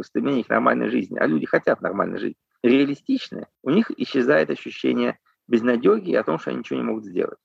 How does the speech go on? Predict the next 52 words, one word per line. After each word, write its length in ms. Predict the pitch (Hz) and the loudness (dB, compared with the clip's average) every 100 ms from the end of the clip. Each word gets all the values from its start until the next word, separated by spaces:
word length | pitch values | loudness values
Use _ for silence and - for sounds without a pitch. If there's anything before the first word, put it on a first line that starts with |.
| - | -6
Вот. 280 | 131 127 113 | 0 2 2
И 120 | - | 2
опять-таки, 420 | 135 - 131 - 110 | 0 2 -2 -2 -4
так 180 | 147 135 | -2 -2
же, 80 | |
как 160 | 131 123 | -4 -2
советские 460 | - 143 131 - 127 | 0 0 0 -2 -4
люди 100 | 110 | -2
выходили 380 | 113 120 135 | 0 0 2
на 100 | 117 | -2
демонстрации 560 | 117 120 123 135 123 107 | 0 0 2 2 0 -2
для 100 | 107 | -4
того, 240 | 127 131 | 0 0
чтобы 260 | 120 - 110 | -2 -4 -6
жить 120 | 123 | -4
как 160 | 107 - | -6 -4
на 80 | 98 | -2
Западе, 420 | 170 277 - - - | -2 -4 -8 -12 -4
но 120 | 120 | -2
это, 100 | 110 | 0
понятно, 380 | 120 131 113 107 | 0 0 0 -2
не 140 | 113 | -4
удалось, 440 | 120 120 123 87 - | 0 2 2 0 -2
да, 180 | - - | -2 0
и 200 | - 110 _ | -2 -6 _
Запад 360 | 101 147 - - | -2 -2 -2 -2
совершил 280 | 117 - | -2 0
много 240 | 107 104 98 | 0 0 0
ошибок 300 | - 98 - | -2 -4 -4
после 260 | - - 95 | -6 -2 -2
этого, 220 | - 92 | -2 -4
и 60 | |
мы 120 | 107 151 | -2 0
совершили 320 | 127 - - | -2 -2 -2
много 220 | 104 92 | 0 0
ошибок. 260 | 98 - - _ | 0 -4 -10 _
Но 240 | 120 143 139 | 2 4 4
попробовать 560 | 143 131 160 139 113 | 2 2 2 2 0
еще 380 | 117 - - 220 | -6 -8 0 2
раз 160 | 208 - | 2 -2
таким 280 | - - 113 | -4 -4 -4
образом, 280 | 101 104 | -4 -4
на 60 | 104 | -2
мой 140 | 135 | 0
взгляд, 200 | 180 160 | 2 0
было 200 | 101 120 | 0 0
бы 160 | 123 135 _ _ - | 2 0 _ _ -2
разумно 440 | 117 127 151 92 | 0 2 0 -2
с 40 | |
точки 260 | - 101 - | -4 -6 -4
зрения 260 | 98 98 95 | -4 -2 0
Запада. 360 | 92 - - | -2 -2 -14